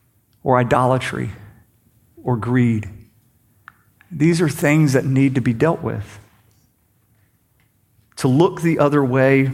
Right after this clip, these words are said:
Paul would say, is to share in their sin. Well, let's look at exactly what excommunication should loo-, look like. Um, for starters, let me be clear about this. It doesn't mean you bar that person from coming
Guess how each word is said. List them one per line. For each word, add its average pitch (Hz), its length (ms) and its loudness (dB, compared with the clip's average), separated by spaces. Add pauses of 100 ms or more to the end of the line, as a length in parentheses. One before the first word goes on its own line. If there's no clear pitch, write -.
Paul 139 260 -2
would 139 140 0
say, 139 240 -2
is 135 200 -6
to 127 100 -10
share 127 500 -4
in 127 180 -6
their 117 180 -6
sin. 107 480 -10 (2250)
Well, 165 100 2
let's 208 160 0
look 233 160 2
at 202 100 4
exactly 170 540 0
what 156 160 0
excommunication 147 1000 -2
should - 260 -12
loo-, 131 280 -8
look 160 320 -2
like. 104 320 -6 (1400)
Um, 131 180 -10
for 147 100 -12
starters, 196 460 2
let 180 100 0
me 165 80 -2
be 160 100 -2
clear 185 260 0
about 160 200 2
this. 180 200 0
It 147 180 -2
doesn't 202 300 2
mean 180 180 0
you 170 80 0
bar 175 440 4
that 170 200 0
person 185 460 -2
from 156 160 -4
coming 180 580 -4